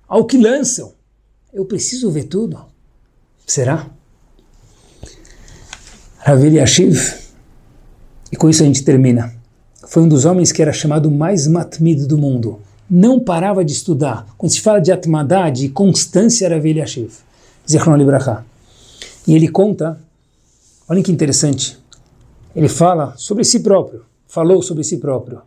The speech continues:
"Eu nunca na minha vida pulei uma refeição.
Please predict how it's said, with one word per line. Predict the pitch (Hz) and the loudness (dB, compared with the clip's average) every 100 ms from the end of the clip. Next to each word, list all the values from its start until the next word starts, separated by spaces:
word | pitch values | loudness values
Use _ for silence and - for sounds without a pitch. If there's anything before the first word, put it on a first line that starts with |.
| _ _ - | _ _ -4
"Eu | 165 165 | 2 4
nunca | 165 220 247 220 | 6 4 2 0
na | 190 | 0
minha | 170 202 147 | 0 0 -2
vida | 135 180 202 | 0 0 -2
pulei | - 185 160 170 | -2 -2 2 2
uma | 160 139 | 0 -4
refeição. | 139 151 123 - 101 | -6 -4 -4 -4 -6